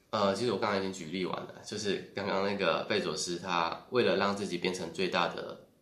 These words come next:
卖书，对不对？所以他第一个步骤就是要发挥，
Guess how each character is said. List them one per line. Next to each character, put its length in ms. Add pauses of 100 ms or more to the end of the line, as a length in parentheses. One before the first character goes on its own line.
卖 180
书， 220
对 100
不 60
对？ 180 (200)
所 120
以 40
他 80
第 120
一 60
个 80
步 180
骤 200
就 120
是 300 (240)
要 300
发 180
挥， 480